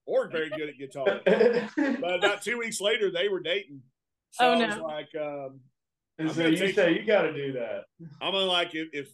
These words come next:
Speaker 1: if that's all it takes, I, so I've, I've sold some baseball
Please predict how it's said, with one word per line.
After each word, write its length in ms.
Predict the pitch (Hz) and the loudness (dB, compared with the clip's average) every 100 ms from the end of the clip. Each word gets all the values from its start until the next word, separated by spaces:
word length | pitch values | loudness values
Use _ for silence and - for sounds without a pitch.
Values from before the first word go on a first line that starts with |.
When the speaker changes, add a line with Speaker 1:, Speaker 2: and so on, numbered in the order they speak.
| - | -12
Speaker 1:
if 120 | 139 | -4
that's 240 | 180 - | -4 -2
all 180 | 330 185 | 0 0
it 100 | 170 | 0
takes, 380 | 180 220 208 - | -2 -4 -4 -4
I, 80 | 170 | -8
so 140 | - 156 | -6 -6
I've, 920 | 180 208 - _ _ _ - _ 160 | -2 -4 -6 _ _ _ -20 _ -2
I've 260 | 208 196 - 233 | 0 -2 -6 -2
sold 340 | 269 202 214 214 | 4 4 4 0
some 140 | 175 | -2
baseball 480 | 180 196 - 185 | 0 0 0 -2